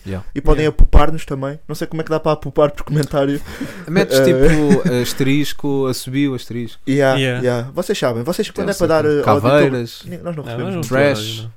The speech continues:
Speaker 2: Yeah.
Speaker 1: Não sei bem.
Speaker 2: Eh, ou se quiserem também dizer coisas positivas, tipo, "Nós somos bué da fixe",
Speaker 3: Yeah.
Speaker 2: também gostamos.
Speaker 1: Ah,
Speaker 2: Mais ou
Speaker 1: e,
Speaker 2: menos.
Speaker 1: e
Speaker 3: Sim.
Speaker 1: se viram até aqui, <laughs> aquelas coisas youtubers,
Speaker 2: <laughs> Yeah, yeah.
Speaker 1: se viram até aqui,
Speaker 2: <laughs>
Speaker 1: ah,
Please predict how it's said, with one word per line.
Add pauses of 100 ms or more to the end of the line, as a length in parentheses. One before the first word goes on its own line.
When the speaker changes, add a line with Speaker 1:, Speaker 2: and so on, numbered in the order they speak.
(120)
Speaker 2:
Yeah. (400)
Speaker 1:
Não
sei
bem.
Speaker 2:
Eh,
ou
se
quiserem
também
dizer
coisas
positivas,
tipo,
"Nós
somos
bué
da
fixe", (260)
Speaker 3:
Yeah.
Speaker 2:
também
gostamos. (1040)
Speaker 1:
Ah,
Speaker 2:
Mais
ou
Speaker 1:
e,
Speaker 2:
menos. (140)
Speaker 1:
e
Speaker 3:
Sim.
Speaker 1:
se
viram
até
aqui, (120)
<laughs>
aquelas
coisas
youtubers,
Speaker 2:
<laughs>
Yeah,
yeah.
Speaker 1:
se
viram
até
aqui,
Speaker 2:
<laughs>
Speaker 1:
ah,